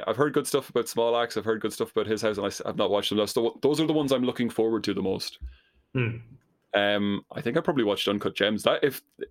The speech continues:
Speaker 1: if we're just going by what we watched this year, that was my absolute move of the year. <laughs>
Speaker 2: Yeah, no, that's the thing. Like, the, for me, it's 'cause there was so little that actually came out this year 'cause everything kept on getting kicked down the road.
Speaker 1: Hmm.
Speaker 2: Um, rightly so.
Speaker 1: Yes,
Speaker 2: Uh,
Speaker 1: ab-
Speaker 2: but everything getting kicked down the road because of,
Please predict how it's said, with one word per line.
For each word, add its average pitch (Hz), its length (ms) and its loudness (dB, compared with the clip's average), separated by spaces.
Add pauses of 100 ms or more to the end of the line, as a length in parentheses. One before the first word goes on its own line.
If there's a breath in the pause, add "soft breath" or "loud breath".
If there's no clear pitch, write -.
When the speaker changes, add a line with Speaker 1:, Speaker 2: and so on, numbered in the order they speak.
(140)
Speaker 1:
if 131 100 2
we're 135 80 4
just 165 160 0
going 180 140 4
by 160 80 4
what 147 160 2
we 131 80 4
watched 131 220 0
this 131 140 0
year, 107 140 2
that 110 100 2
was 107 120 -2
my 107 120 2
absolute 101 280 -2
move 101 120 0
of 104 60 -6
the 101 80 0
year. 101 300 0
<laughs> - 40 -20 (800 loud breath)
Speaker 2:
Yeah, 139 160 2
no, 127 160 2
that's 135 200 0
the 117 100 0
thing. 107 80 0
Like, 104 180 -8
the, 117 160 0
for 127 160 0
me, 135 140 0
it's 131 200 -4
'cause 143 220 2
there 165 80 2
was 143 140 0
so 139 280 2
little 127 320 0
that 117 160 0
actually 113 300 -2
came 113 240 0
out 113 160 -2
this 131 200 -2
year 139 140 0
'cause 113 160 -2
everything 113 240 0
kept 110 220 -4
on 110 80 0
getting 110 180 -2
kicked 113 220 -4
down 107 160 2
the 107 80 0
road. 120 360 -2 (520 soft breath)
Speaker 1:
Hmm. 110 220 0 (460)
Speaker 2:
Um, 107 540 0
rightly 139 320 2
so. 117 460 0 (520)
Speaker 1:
Yes, 113 220 2
Speaker 2:
Uh, 110 260 2
Speaker 1:
ab- 101 120 0 (100)
Speaker 2:
but 110 240 0 (260)
everything 139 220 2
getting 135 140 0
kicked 120 180 0
down 123 120 2
the 113 60 4
road 113 160 2
because 110 300 2
of, 104 160 0